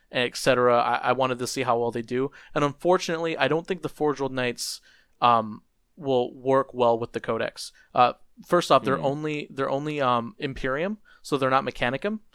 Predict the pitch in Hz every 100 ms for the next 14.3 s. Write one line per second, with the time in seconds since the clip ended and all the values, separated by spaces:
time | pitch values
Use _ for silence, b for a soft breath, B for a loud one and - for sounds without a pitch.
0 | b b b - 123 117 110 107 _ _
1 | - 80 82 139 139 143 139 - 131 131
2 | - 131 - 147 135 - - 165 - 151
3 | 120 113 117 - 131 143 165 160 160 143
4 | 135 147 127 123 120 123 - - 139 143
5 | 143 - - B B 117 - 127 123 123
6 | 127 - 127 120 - 123 123 - b b
7 | b _ 147 131 143 143 170 180 214 185
8 | 220 220 175 139 147 135 117 120 113 -
9 | - 117 - 117 120 - b b 127 127
10 | 123 147 156 - 156 139 131 - 147 143
11 | - 143 - 147 143 127 - 135 - 127
12 | 113 113 113 - 135 127 123 113 123 127
13 | - - - - - b b b b -
14 | 113 107